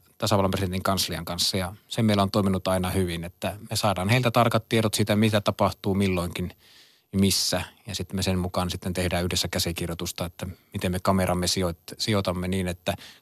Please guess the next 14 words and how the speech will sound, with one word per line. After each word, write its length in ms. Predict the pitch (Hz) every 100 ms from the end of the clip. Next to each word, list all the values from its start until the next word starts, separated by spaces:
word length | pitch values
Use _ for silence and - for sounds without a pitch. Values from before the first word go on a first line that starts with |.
| _
kunnioitetaan 500 | 143 131 107 110 104
kuitenkin 400 | 123 120 113 107
sitä 360 | - 98 92 - _ _ _ _ _ _ _
tilaisuuden 600 | - 139 139 131 120 113 110
arvoa 420 | 117 113 104 101
ja 80 | 98
luonnetta, 480 | 101 95 90 _ 95
ja, 140 | 90 - - - -
mut 120 | 98
kuitenkin 360 | - 98 95
pyritään 340 | 92 95 92 90
välittämään 380 | 92 90 92 87
myös 160 | 85
niitä 180 | 87